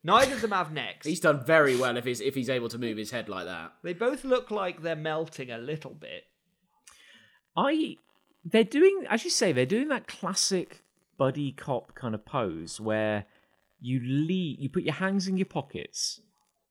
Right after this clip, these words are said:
Speaker 1: Yeah.
Speaker 3: and then you both lean really heavily on each
Speaker 2: Yeah.
Speaker 3: other,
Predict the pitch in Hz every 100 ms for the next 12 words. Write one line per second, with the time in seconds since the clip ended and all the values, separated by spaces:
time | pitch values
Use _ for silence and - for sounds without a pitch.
0 | - - 127 131 127 135 131 143 143 147
1 | 147 - 131 143 151 127 104 101 - -
2 | 110 123 143 170 226 196 165 139 120 147
3 | 123 117 95 95 - 113 110 98 113 101
4 | 82 -